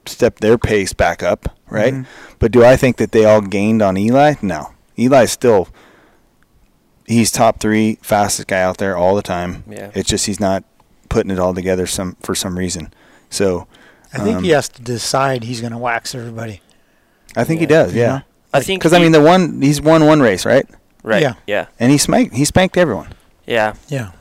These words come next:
Speaker 3: I think Eli at a hundred percent, no one can question that, is better than the majority of the guys at a hundred percent. But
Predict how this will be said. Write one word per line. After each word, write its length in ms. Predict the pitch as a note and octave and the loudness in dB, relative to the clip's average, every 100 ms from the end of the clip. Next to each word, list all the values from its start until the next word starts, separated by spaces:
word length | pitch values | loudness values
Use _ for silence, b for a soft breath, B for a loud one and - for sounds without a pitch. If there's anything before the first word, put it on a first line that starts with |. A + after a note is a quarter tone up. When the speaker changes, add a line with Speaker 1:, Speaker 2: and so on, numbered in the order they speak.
| _ | _
Speaker 3:
I 100 | C3 | -2
think 240 | C#3+ E3+ - | 0 -2 -4
Eli 500 | C3+ D3 D3 C#3+ D3+ - _ _ | -2 2 4 2 0 -6 _ _
at 140 | A#2+ A#2+ | -4 -2
a 40 | |
hundred 240 | A#2+ B2+ B2 | -2 -6 -6
percent, 400 | B2+ C#3+ C#3 - _ _ _ _ _ _ _ _ _ _ _ _ _ - | -8 -4 -4 -6 _ _ _ _ _ _ _ _ _ _ _ _ _ -12
no 220 | C3 C3 | -2 0
one 140 | A#2+ | -2
can 120 | A2+ G#2+ | -6 -6
question 400 | A2+ G#2+ - G#2 | -4 -2 -6 -8
that, 180 | G2 - _ | -10 -10 _
is 180 | A2+ G2+ | -12 -6
better 300 | A2+ G2+ G#2 | -4 -4 -6
than 120 | G#2 | -10
the 60 | G#2 | -12
majority 340 | G#2 G#2+ G#2 | -6 -6 -6
of 60 | G2+ | -8
the 60 | |
guys 220 | G2+ G2+ G2 | -10 -12 -12
at 60 | |
a 40 | G2 | -12
hundred 220 | G2 - | -14 -16
percent. 280 | - - - _ _ _ _ | -18 -18 -20 _ _ _ _
But 220 | - F#2 | -10 -10